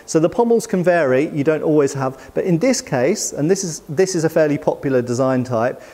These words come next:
the disc at top and bottom are pretty much identical size and shape. Now, obviously, the grip is missing because this is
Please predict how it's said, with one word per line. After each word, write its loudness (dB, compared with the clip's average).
the 0
disc 0
at -2
top -2
and -4
bottom -2
are 2
pretty -6
much -2
identical -2
size -2
and -4
shape. -6
Now, 2
obviously, 2
the 2
grip 0
is 0
missing 0
because 0
this 0
is 0